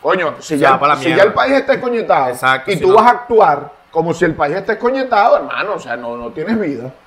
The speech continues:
Speaker 2: Mira
Speaker 1: Porque
Speaker 2: esto.
Speaker 1: dice, en estos días sacaron un video de que son el mejor programa matutino.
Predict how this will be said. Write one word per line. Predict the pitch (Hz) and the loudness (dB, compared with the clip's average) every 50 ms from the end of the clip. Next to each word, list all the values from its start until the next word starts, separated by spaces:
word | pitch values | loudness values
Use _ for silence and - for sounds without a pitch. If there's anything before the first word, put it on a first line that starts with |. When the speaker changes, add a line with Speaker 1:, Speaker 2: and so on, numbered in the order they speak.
| _ _ _ _ | _ _ _ _
Speaker 2:
Mira | 127 139 156 | -2 0 2
Speaker 1:
Porque | 160 156 180 202 208 208 | 4 6 6 8 6 6
Speaker 2:
esto. | 208 233 | 6 2
Speaker 1:
dice, | 240 226 196 | 0 -2 -2
en | 190 | -4
estos | 190 170 214 220 | -4 -4 -4 -4
días | 247 233 233 | -4 -4 -6
sacaron | - - 185 190 - - | -8 -6 -6 -8 -4 -4
un | 233 220 214 208 | -4 -4 -2 -2
video | 220 214 220 240 226 196 160 135 131 - - - _ _ - | -2 -2 0 2 2 2 0 -2 -4 -10 -18 -20 _ _ -10
de | 185 175 | -8 -8
que | - - | -8 -8
son | - 180 170 180 | -10 -10 -10 -10
el | 214 220 | -8 -6
mejor | 220 202 165 180 196 - | -4 -4 -2 -2 -4 -4
programa | - 226 214 214 208 208 208 214 | -4 -4 -4 -2 -2 -2 -4 -4
matutino. | 226 220 - - - 151 123 208 226 226 208 175 143 | -6 -6 -8 -8 -10 -10 -6 -2 -2 -2 -2 -2 -6